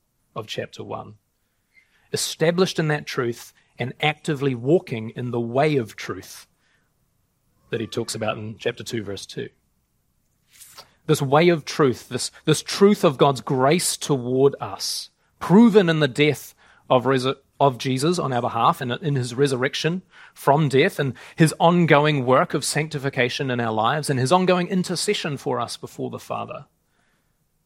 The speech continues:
These are the things that Peter really wants us to know and to remember. And we, we need to remember these things because we're gonna be spending the whole day. If you come back to the evening service, um, tonight, we're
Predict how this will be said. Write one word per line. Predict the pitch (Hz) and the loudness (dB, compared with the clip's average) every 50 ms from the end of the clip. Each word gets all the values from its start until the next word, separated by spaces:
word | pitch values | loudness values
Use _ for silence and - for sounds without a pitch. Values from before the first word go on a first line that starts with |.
| _ _ _ _ _ _ _ _ - | _ _ _ _ _ _ _ _ 4
These | 170 220 220 | 4 6 6
are | 233 | 6
the | 196 202 | 4 4
things | 190 - 214 196 175 139 | 2 2 2 2 2 0
that | 143 143 - | 0 -2 -2
Peter | - 185 156 147 | -2 -2 -2 -2
really | 143 139 143 139 175 202 196 196 190 | -2 -4 -8 -4 0 2 2 4 2
wants | 170 147 151 156 165 - - | 2 2 0 -2 -2 -4 -8
us | 135 120 - | -8 -8 -8
to | - - 135 | -8 -8 -4
know | 131 135 135 139 139 | 0 2 4 4 2
and | 139 139 127 123 | 0 -2 -8 -8
to | - 127 | -8 -6
remember. | 120 120 117 113 110 110 110 110 117 123 135 - - | -6 -4 -4 -6 -6 -6 -6 -6 -8 -8 -10 -12 -12
And | 139 127 123 | -10 -8 -4
we, | 123 123 131 127 127 127 _ _ - _ _ _ _ _ _ _ _ _ _ _ _ _ _ _ _ _ _ _ _ - | -4 -4 -4 -4 -8 -12 _ _ -20 _ _ _ _ _ _ _ _ _ _ _ _ _ _ _ _ _ _ _ _ -4
we | 147 151 | -2 2
need | 180 226 220 | 2 2 4
to | - 202 | 4 0
remember | 160 143 143 147 151 160 175 254 302 285 | 0 0 -4 0 2 4 4 4 2 2
these | 190 170 147 - | 0 0 0 0
things | - 156 147 - | 0 -2 -2 -2
because | - - 170 156 156 | -2 -2 -2 0 2
we're | 180 190 | 2 4
gonna | 185 214 | 4 4
be | 233 180 | 2 0
spending | - - - 190 190 185 | -2 -2 0 0 0 2
the | 160 151 | 0 0
whole | - 165 170 170 | 2 2 2 4
day. | 143 147 127 117 107 104 | 4 4 4 4 2 -2
If | - | -6
you | - | -4
come | - 160 165 | -2 0 4
back | 160 156 151 - - | 4 4 2 2 -6
to | - 160 | -6 0
the | 139 147 | 0 2
evening | 147 170 170 165 170 151 | 2 2 0 0 -2 -4
service, | - - 165 156 156 151 - - - - - | -2 0 0 0 0 -2 -4 -6 -8 -8 -8
um, | 147 123 120 120 | -8 -8 -8 -8
tonight, | - 139 143 143 147 151 | -4 -2 0 0 0 2
we're | 143 139 131 - | 0 -2 -4 -4